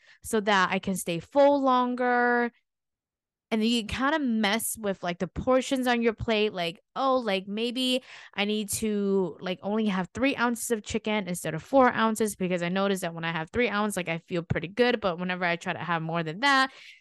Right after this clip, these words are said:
I get a little bit stuffy and I just feel myself going into, like, a food coma." Oh, or maybe, like, I need to make sure that I throw in a scoop of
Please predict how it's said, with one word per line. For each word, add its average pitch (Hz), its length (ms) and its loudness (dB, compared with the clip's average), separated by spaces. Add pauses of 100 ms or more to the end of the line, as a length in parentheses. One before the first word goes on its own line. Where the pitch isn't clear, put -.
I 190 120 -2
get 185 160 0
a 180 80 2
little 175 240 0
bit 160 100 -8
stuffy 277 520 0
and 226 80 0
I 185 100 -2
just 196 200 -8
feel 202 140 -2
myself 175 460 -4
going 175 240 -2
into, 170 240 -4
like, 156 100 -6
a 151 80 -6
food 277 340 2
coma." 240 640 4 (1400)
Oh, 320 260 6
or 220 100 2
maybe, 254 400 0
like, 208 220 -2
I 208 80 0
need 247 140 0
to 240 80 -2
make 226 160 -4
sure 226 400 2
that 180 520 0 (220)
I 196 140 0
throw 214 480 0
in 202 520 0 (400)
a 233 60 0
scoop - 320 -6
of 214 140 -2